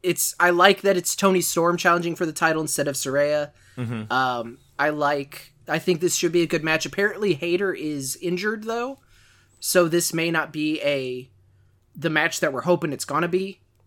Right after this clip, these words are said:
Speaker 1: 'Cause,
Speaker 2: Yeah.
Speaker 1: like, between these two, like, they could have a great fucking match.
Speaker 2: Oh, yeah.
Speaker 1: So I kinda think that this is, they'll, they'll, you know, they're not gonna do an interim championship again. They're gonna give it, they're gonna, you know, Toni Storm will get her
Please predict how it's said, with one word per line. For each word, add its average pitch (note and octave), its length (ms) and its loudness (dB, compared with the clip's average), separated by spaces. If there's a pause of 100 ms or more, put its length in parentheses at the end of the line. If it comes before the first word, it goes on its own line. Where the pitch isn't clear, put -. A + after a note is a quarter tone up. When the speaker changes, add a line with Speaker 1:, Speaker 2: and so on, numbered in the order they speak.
(140)
Speaker 1:
'Cause, F#3 200 2
Speaker 2:
Yeah. D3 60 -4
Speaker 1:
like, C#3+ 260 -4
between F3+ 420 2
these F3+ 320 0
two, E3 260 4
like, C#3+ 200 2
they F3 100 2
could C#3+ 140 -4
have D#3+ 160 2
a C3 40 -4
great C3 280 -6
fucking C#3 280 -6
match. C3+ 480 -8 (320)
Speaker 2:
Oh, D3 180 6
yeah. F#2 280 0 (460)
Speaker 1:
So D#3+ 260 2
I D3 100 -2
kinda F3 240 0
think D#3+ 280 -4
that D3 320 0
this D#3 200 -4
is, D3 140 -6
they'll, D3 220 0
they'll, C#3+ 340 -2 (140)
you E3+ 100 -6
know, C3 220 -6 (420)
they're F#3+ 120 8
not F3+ 180 6
gonna F3+ 140 2
do E3+ 140 8
an E3 60 -2
interim E3+ 380 2
championship D3+ 600 -4
again. D3 320 -4
They're D3 100 -4
gonna C#3+ 240 -2
give C#3+ 200 -6
it, C#3 120 -10 (160)
they're D3 140 -4
gonna, C#3+ 320 -6
you D3 100 -8
know, B2+ 200 -8 (520)
Toni F#3+ 260 4
Storm E3 400 2
will D3 120 -4
get D3+ 300 -2
her C#3 420 -4